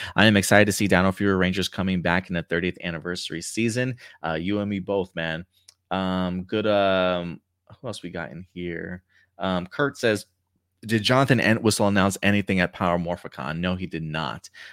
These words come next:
Um, the Entertainment One, the only thing they announced was the Cosmic Fury,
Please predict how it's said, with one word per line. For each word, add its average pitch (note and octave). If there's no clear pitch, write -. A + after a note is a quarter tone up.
Um, D#2+
the -
Entertainment A2
One, G2
the F#2+
only G#2+
thing G#2
they F2+
announced F2+
was F2
the D#2
Cosmic E2+
Fury, D2